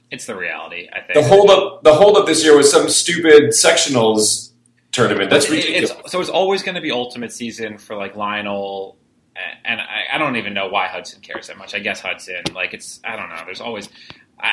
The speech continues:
Speaker 1: actually think it's more likely it, it'll happen in, like, twenty years than, like, in one year or two years.
Speaker 2: <laughs>
Speaker 1: Not even joking. Like, we'll
Speaker 2: Do you
Speaker 1: all
Speaker 2: think
Speaker 1: be,
Speaker 2: the
Speaker 1: like,
Speaker 2: league
Speaker 1: in
Speaker 2: will
Speaker 1: our
Speaker 2: exist?
Speaker 1: fo-, yeah.
Speaker 2: Do you think the league will exist in twenty years?
Speaker 1: You don't?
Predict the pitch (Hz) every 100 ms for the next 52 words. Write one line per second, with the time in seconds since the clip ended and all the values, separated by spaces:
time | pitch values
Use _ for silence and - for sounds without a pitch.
0 | 82 160 190 233 214 202 185 127 - 110
1 | 113 123 113 110 - 139 131 - 117 117
2 | 123 117 110 107 120 123 104 104 95 -
3 | - - 107 101 92 95 117 120 104 101
4 | 98 92 98 92 87 92 - - - 113
5 | - 95 139 123 123 123 _ - 214 262
6 | 240 156 147 120 90 - _ _ - 147
7 | 156 160 175 185 180 160 180 147 139 147
8 | 143 - - _ _ _ _ _ _ _
9 | - 185 190 220 190 165 180 165 - 151
10 | 165 185 196 190 202 202 208 214 - -
11 | - 170 127 294 -